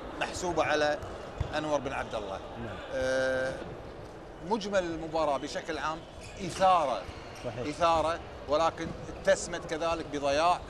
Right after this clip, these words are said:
Speaker 1: كثير من الأخطاء الفنية اللي موجودة في الشوط الثاني.
Speaker 2: نعم.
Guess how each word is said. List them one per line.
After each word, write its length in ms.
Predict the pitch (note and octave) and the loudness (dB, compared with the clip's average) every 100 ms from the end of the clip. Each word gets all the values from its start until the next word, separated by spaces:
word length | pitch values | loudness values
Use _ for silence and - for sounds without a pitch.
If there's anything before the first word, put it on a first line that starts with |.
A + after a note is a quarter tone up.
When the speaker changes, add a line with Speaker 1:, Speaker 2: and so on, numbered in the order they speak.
| - | -6
Speaker 1:
كثير 720 | - - D#3 E3+ F3 F3+ F3 D3+ D3+ | -4 -2 0 2 0 0 -2 -4 -6
من 80 | D#3+ - - - - - | -6 -8 -12 -12 -12 -10
الأخطاء 400 | C#3+ C#3+ - E3 | -6 -6 0 2
الفنية 420 | C#3 C3 C#3+ D#3 C#3+ | 2 -2 -4 -2 -2
اللي 120 | C3 | -2
موجودة 400 | B2+ C3 D3+ C3+ | -6 -4 -4 -4
في 60 | |
الشوط 200 | B2+ - C3 | -4 -6 -6
الثاني. 380 | - D3+ D#3+ G3 - - | -6 -6 -4 -8 -10 -8
Speaker 2:
نعم. 100 | B2 | -8